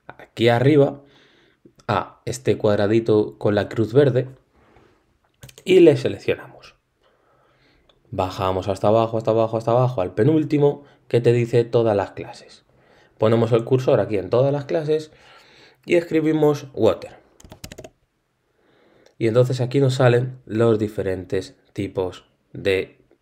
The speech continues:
materiales o diferentes tipos de cosas que podemos hacer con el agua. Yo le voy a dar a Water Body Ocean porque vamos a hacer un océano.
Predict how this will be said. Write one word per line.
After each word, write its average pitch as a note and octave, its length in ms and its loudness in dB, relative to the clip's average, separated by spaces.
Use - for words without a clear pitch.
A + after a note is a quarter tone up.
materiales F#2+ 720 -4
o F2 200 -4
diferentes F2+ 680 -6
tipos F#2+ 280 -4
de G#2 100 -2
cosas G#2 300 -6
que G2+ 140 -6
podemos F2+ 420 -8
hacer F#2+ 340 -8
con A2+ 200 4
el F2 100 0
agua. - 360 -18
Yo G#2+ 160 4
le G2+ 80 4
voy G2 100 0
a F2+ 60 -4
dar F2 360 -4
a E2+ 480 -4
Water G2+ 300 0
Body F2 260 -4
Ocean C3 640 2
porque G#2+ 240 -4
vamos G#2+ 260 2
a G2 40 -6
hacer - 480 -2
un A2 140 -4
océano. - 440 -12